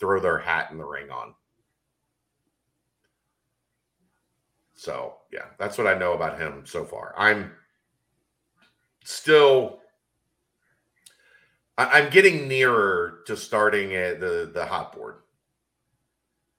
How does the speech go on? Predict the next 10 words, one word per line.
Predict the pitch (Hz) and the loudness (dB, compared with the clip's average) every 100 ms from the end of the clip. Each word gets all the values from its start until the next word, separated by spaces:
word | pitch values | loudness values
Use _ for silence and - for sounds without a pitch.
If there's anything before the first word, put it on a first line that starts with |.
| _ _ _ _ _ _ _ _ _ _ _ | _ _ _ _ _ _ _ _ _ _ _
And | 92 92 | -10 -8
this | 95 101 | -10 -10
is | 82 | -14
the | 85 | -10
name | 85 85 82 | -8 -8 -8
that'll, | 80 80 76 76 - | -8 -8 -10 -14 -10
that'll | 87 80 | -8 -8
be | 82 | -10
on | 76 73 | -12 -14
it | 71 | -18